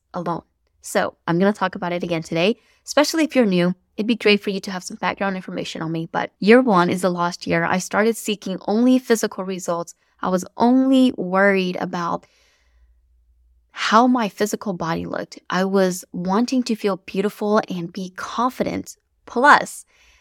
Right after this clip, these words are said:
I had a girls' trip planned sometime that year, and it was a beach trip. So that <laughs> unlocked a whole nother level of insecurity that I didn't know I had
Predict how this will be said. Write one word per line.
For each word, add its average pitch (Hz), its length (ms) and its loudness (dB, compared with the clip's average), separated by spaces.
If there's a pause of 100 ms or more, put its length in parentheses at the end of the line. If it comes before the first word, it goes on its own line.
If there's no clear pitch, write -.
(140)
I 214 100 4
had 240 140 4
a 240 60 4
girls' 220 300 2
trip - 240 -4
planned 220 680 2
sometime 190 500 -6
that - 220 -4
year, 170 340 -2 (380)
and 185 360 0
it - 60 -4
was 226 120 -4
a 226 60 2
beach - 300 -2
trip. - 260 -4
So 202 240 2
that 226 400 4
<laughs> - 0 -
unlocked 196 480 2
a 175 100 -2
whole 220 380 4
nother 277 240 6
level 185 380 4
of 175 120 2
insecurity 180 600 -4
that 165 140 -4
I 175 120 -4
didn't 214 200 0
know 185 140 2
I 170 80 -2
had 175 540 -2